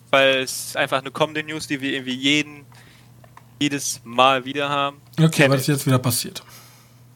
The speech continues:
Speaker 1: Tenet
Speaker 2: Wird
Speaker 1: wurde
Speaker 2: wieder verschoben.
Speaker 1: Nein, wurde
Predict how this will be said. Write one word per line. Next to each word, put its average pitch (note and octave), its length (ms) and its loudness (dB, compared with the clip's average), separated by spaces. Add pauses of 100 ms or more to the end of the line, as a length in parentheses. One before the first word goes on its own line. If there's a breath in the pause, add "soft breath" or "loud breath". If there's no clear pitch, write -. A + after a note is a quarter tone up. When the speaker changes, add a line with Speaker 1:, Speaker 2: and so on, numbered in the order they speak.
(220)
Speaker 1:
Tenet G3+ 320 0 (1000 loud breath)
Speaker 2:
Wird D#3+ 120 -2
Speaker 1:
wurde D#3 100 4
Speaker 2:
wieder F3 140 8
verschoben. C#3+ 460 2 (600)
Speaker 1:
Nein, D#3 200 -6
wurde D3+ 160 -10